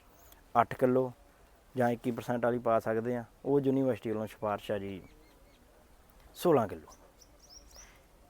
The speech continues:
ਇਹ ਆਪਾਂ ਪਹਿਲੀ ਯੂਰੀਆ ਨਾਲ ਆਪਾਂ ਪਾ ਸਕਦੇ ਹਾਂ। ਜਾਂ ਆਪਾਂ ਪਾ ਸਕਦੇ ਹਾਂ ਪੋਲੀਸਲਫੇਟ, ਆਈ ਸੀ ਐਲ ਕੰਪਨੀ ਦਾ, ਉਹ 'ਤੇ ਹਰੇਕ ਕੰਪਨੀ ਦਾ ਆਉਂਦਾ, ਆਈ ਪੀ ਐਲ ਕੰਪਨੀ ਦਾ, ਜਿਹਦਾ ਮਰਜ਼ੀ, ਜਿਹਦੇ ਵਿੱਚ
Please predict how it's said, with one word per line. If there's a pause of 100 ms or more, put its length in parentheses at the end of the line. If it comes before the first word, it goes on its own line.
ਇਹ
ਆਪਾਂ (120)
ਪਹਿਲੀ (440)
ਯੂਰੀਆ
ਨਾਲ
ਆਪਾਂ (320)
ਪਾ
ਸਕਦੇ
ਹਾਂ। (800)
ਜਾਂ
ਆਪਾਂ
ਪਾ
ਸਕਦੇ
ਹਾਂ (120)
ਪੋਲੀਸਲਫੇਟ, (1000)
ਆਈ
ਸੀ
ਐਲ
ਕੰਪਨੀ
ਦਾ,
ਉਹ
'ਤੇ
ਹਰੇਕ
ਕੰਪਨੀ
ਦਾ
ਆਉਂਦਾ, (540)
ਆਈ
ਪੀ
ਐਲ
ਕੰਪਨੀ
ਦਾ,
ਜਿਹਦਾ
ਮਰਜ਼ੀ,
ਜਿਹਦੇ
ਵਿੱਚ